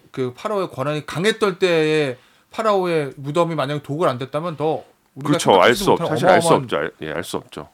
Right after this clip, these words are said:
Speaker 1: 어,
Speaker 2: 예.
Speaker 1: 그렇구나.
Speaker 2: 그리고 또 하나만 말씀을 드리면
Speaker 1: 예.
Speaker 2: 투탕카멘의 할머니의 머리카락이 또 있어요.
Speaker 1: 그게 남아 있어요, 머리카락이?
Speaker 2: 남아 있어요. 예.
Speaker 1: 안 썼고요.
Speaker 2: 뭐, 자, 뭐 시신도 안 썼는데 뭐.
Speaker 1: 아,
Speaker 2: 예.
Speaker 1: 그러네.
Speaker 2: 예.
Speaker 1: 예.
Speaker 2: 그러니까 건조하다 보니까 잘 남겨지죠. 그거는
Speaker 1: 예.
Speaker 2: 아마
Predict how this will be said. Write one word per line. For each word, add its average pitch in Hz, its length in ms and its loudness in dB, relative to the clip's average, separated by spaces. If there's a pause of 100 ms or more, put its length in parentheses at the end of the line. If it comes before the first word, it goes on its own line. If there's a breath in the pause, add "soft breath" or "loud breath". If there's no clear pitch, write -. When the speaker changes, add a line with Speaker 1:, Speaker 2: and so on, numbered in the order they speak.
(200)
Speaker 1:
어, 87 340 -14
Speaker 2:
예. 85 40 -10
Speaker 1:
그렇구나. 87 540 -14
Speaker 2:
그리고 139 240 -6
또 202 80 4
하나만 214 360 6
말씀을 139 420 4
드리면 120 380 2
Speaker 1:
예. - 20 -4
Speaker 2:
투탕카멘의 147 800 4
할머니의 220 680 2
머리카락이 120 680 4
또 - 80 -4
있어요. 73 320 -8 (720)
Speaker 1:
그게 - 160 -6
남아 120 280 -2
있어요, 120 280 -6
머리카락이? 98 220 0
Speaker 2:
남아 104 100 4
있어요. 85 400 -4
예. 80 280 -6 (260)
Speaker 1:
안 139 160 -4
썼고요. 143 480 -4 (440)
Speaker 2:
뭐, 151 120 -2
자, 170 180 2
뭐 151 280 -2
시신도 233 340 4
안 113 80 4
썼는데 98 400 0
뭐. 78 240 -4
Speaker 1:
아, - 60 -4
Speaker 2:
예. 80 160 -2
Speaker 1:
그러네. 104 260 -12
Speaker 2:
예. 95 340 -10
Speaker 1:
예. 90 60 2
Speaker 2:
그러니까 78 300 0
건조하다 131 460 4
보니까 110 220 0
잘 113 160 2
남겨지죠. 85 640 -2
그거는 123 420 2
Speaker 1:
예. 123 60 8
Speaker 2:
아마 104 340 4